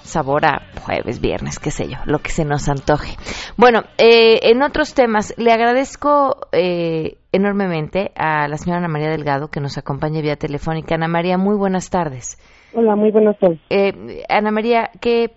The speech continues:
Speaker 1: qué es lo que me pasó con, eh, tu hijo, Ángel Emanuel?
Speaker 2: Mira,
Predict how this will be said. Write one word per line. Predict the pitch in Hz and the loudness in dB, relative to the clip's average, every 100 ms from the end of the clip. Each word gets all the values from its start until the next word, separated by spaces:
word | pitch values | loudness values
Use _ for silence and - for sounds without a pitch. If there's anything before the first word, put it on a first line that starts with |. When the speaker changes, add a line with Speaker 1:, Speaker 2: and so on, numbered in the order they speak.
| 233 | -6
Speaker 1:
qué | 240 | -4
es | 226 233 220 | -4 -6 -4
lo | 240 | -2
que | 220 202 180 | 0 0 -2
me | 170 170 | -4 -6
pasó | - 165 - 220 214 | -6 -8 -4 -6 -6
con, | - 185 170 165 160 160 | -8 -6 -4 -4 -4 -6
eh, | 160 156 - | -6 -8 -6
tu | 170 | -6
hijo, | 208 - 165 156 | -6 -6 -8 -6
Ángel | - 156 | -8 -6
Emanuel? | 156 156 170 156 - - - _ _ _ _ _ | -6 -4 -4 -6 -14 -20 -20 _ _ _ _ _
Speaker 2:
Mira, | 214 202 185 | 4 6 6